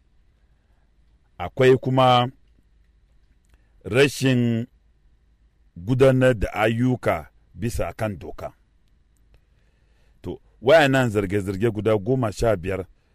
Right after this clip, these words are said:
suna kumshe a ciki. To, suna neman majalisa ta hau kudurin tsarin mulki wanda ya ba ta cikakken iko na bincike.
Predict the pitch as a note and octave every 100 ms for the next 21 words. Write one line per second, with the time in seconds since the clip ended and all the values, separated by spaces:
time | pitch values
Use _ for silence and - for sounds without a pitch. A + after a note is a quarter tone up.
0 | _ - A#2 F#2+ - E2+ E2 F#2+ D#2+ -
1 | F2+ F2 - _ _ _ _ - - -
2 | B2+ A2+ G2 A2 B2+ C3 C3 B2+ B2+ A#2+
3 | _ _ _ F2+ E2+ G2 B2 A#2 G#2 G2+
4 | - _ _ _ - F#2 F2+ F2+ B2 C3+
5 | C3 C3 B2+ - _ _ _ _ _ _
6 | - C3+ A#2+ A2+ A2 - C#3 B2+ A#2+ G#2+
7 | A2 B2+ - G2 D#2 _ _ - A2 A2+
8 | G#2+ G#2 A2+ A2+ G2 - - - G2+ G2
9 | - G#2 - B2 B2 G#2 D#2+ - _ _
10 | _ - G2+ A2+ F2+ - - F#2+